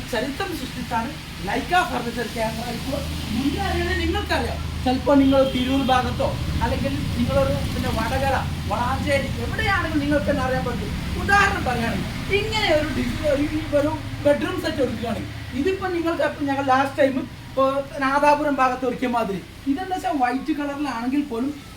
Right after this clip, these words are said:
ഇത് തന്നെ മുപ്പത്തിയെട്ട് മോ-, ഡിസൈനിൽ, മുപ്പത്തെട്ട് കളറിൽ ഞങ്ങൾ ഒരുക്കുന്നുണ്ട്. അതും ഏറ്റവും കേരളത്തിൽ തന്നെ കിട്ടാവുന്ന വെച്ച് ഏറ്റവും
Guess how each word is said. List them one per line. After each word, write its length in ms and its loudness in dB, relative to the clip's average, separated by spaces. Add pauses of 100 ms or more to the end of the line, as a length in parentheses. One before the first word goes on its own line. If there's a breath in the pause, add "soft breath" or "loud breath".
ഇത് 100 2 (120)
തന്നെ 240 -4 (140)
മുപ്പത്തിയെട്ട് 640 -6 (100)
മോ-, 300 -2 (260)
ഡിസൈനിൽ, 640 0 (400)
മുപ്പത്തെട്ട് 480 0 (140)
കളറിൽ 540 0 (160)
ഞങ്ങൾ 260 -2
ഒരുക്കുന്നുണ്ട്. 480 2 (380)
അതും 180 0 (200)
ഏറ്റവും 360 0 (180)
കേരളത്തിൽ 440 4 (100)
തന്നെ 180 2 (100)
കിട്ടാവുന്ന 580 4
വെച്ച് 160 0 (520)
ഏറ്റവും 300 4